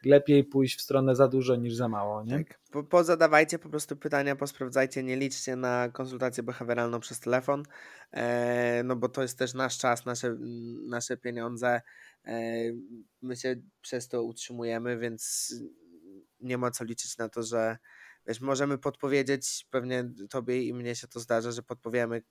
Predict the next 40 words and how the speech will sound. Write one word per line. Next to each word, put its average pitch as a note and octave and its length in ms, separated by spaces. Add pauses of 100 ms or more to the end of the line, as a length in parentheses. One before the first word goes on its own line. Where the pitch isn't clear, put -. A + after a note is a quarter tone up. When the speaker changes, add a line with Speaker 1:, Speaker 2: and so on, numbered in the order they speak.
(120)
Speaker 2:
krótko B2+ 380
dwa A#2 200
słowa, C3 460 (480)
e, A#2+ 600
no B2+ 100
ale A#2+ 680 (220)
szanujmy B2+ 520
się B2 320
i A#2+ 480 (760)
jak B2+ 300
słyszę, C3+ 260
że B2+ 120
ktoś B2+ 300
za-, C3 140 (140)
próbuje C3 380
mnie B2 100
ciągnąć B2 340
za B2 80
język A#2+ 340
i A#2 40
wypytywać, A#2 580
co A#2 120
on A2+ 80
ma A2+ 140
zrobić A#2 360
w - 20
danej A#2+ 320
sytuacji, A#2 640 (420)
no A#2 80
to C3 80
ja B2 140
mówię, A#2+ 280
że A#2 260 (160)
przepraszam A#2 500
najmocniej, A2+ 420
ale A2+ 140
zapraszam A2+ 440
na A2 80
konsultację, G#2+ 680 (580)
bo, A2+ 600